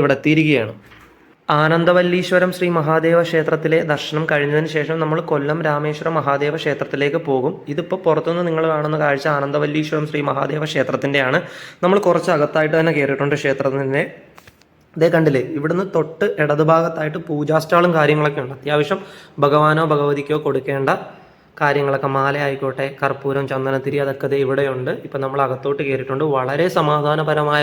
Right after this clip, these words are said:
ഒരു അന്തരീക്ഷവും വളരെ നല്ല രീതിയിൽ കാണാൻ ഭംഗിയുള്ളൊരു ക്ഷേത്രം കൂടിയാണ് നമ്മുടെ ഈ ഒരു ക്ഷേത്രം. ഇനി അതിനു മുമ്പ് ക്ഷേത്രത്തിൻ്റെ കൂടുതൽ ഐതിഹ്യങ്ങളും കാര്യങ്ങളും പറയുന്നതിന് മുമ്പ് ഒരാളെ പരിചയപ്പെടുത്തി തരാം.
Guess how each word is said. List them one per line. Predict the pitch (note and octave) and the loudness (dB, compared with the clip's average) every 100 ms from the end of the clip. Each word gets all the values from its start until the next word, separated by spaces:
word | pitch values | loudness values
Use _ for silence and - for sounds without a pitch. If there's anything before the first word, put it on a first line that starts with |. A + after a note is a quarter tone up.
| C#3+ | 0
ഒരു | B2+ | -4
അന്തരീക്ഷവും | B2 C3 B2+ - D3+ - - - - - | -6 -8 -8 -6 -6 -6 -20 -20 -20 -10
വളരെ | B2 C#3 F#3 F#3 | -4 0 2 2
നല്ല | D3 D#3+ D#3+ | 0 0 0
രീതിയിൽ | D3+ D#3 D#3 F#3 - - - - - | 0 -2 0 -2 -4 -16 -20 -14 -2
കാണാൻ | C#3 C#3+ E3 F#3 - A2+ | 0 4 2 0 -6 -2
ഭംഗിയുള്ളൊരു | C#3 D3+ F3+ F3 D#3+ D#3+ | 0 2 2 2 2 0
ക്ഷേത്രം | C#3+ C3 C3+ D3+ D#3+ | -2 -4 -2 -2 0
കൂടിയാണ് | D#3 C3 C3 | 0 0 -2
നമ്മുടെ | B2 B2 B2 | -4 -4 -4
ഈ | C3 | -4
ഒരു | C#3 | -6
ക്ഷേത്രം. | - C3 - D#3+ - - B2+ | -10 -12 -6 -6 -6 -16 -12
ഇനി | B2+ B2+ | -8 -6
അതിനു | C#3+ | -4
മുമ്പ് | C#3+ D3 | -4 -4
ക്ഷേത്രത്തിൻ്റെ | C3+ C3 C3+ D3 D3+ C3+ | -4 -4 -4 -4 -2 0
കൂടുതൽ | C#3 D3 D3 | 0 2 0
ഐതിഹ്യങ്ങളും | C3 C3 C3 C#3+ C#3+ C3+ | 0 -4 -4 -2 -2 -4
കാര്യങ്ങളും | A#2+ B2 C3 C3+ C3 | -6 -6 -6 -4 -4
പറയുന്നതിന് | A#2+ B2 C3 C3 | -4 -4 -4 -4
മുമ്പ് | A#2+ A#2+ | -4 -4
ഒരാളെ | A#2+ A#2+ B2+ | -2 -2 -2
പരിചയപ്പെടുത്തി | B2 A#2 A#2+ B2+ C3 | -2 -2 -2 -4 -4
തരാം. | A#2+ B2 | -6 -6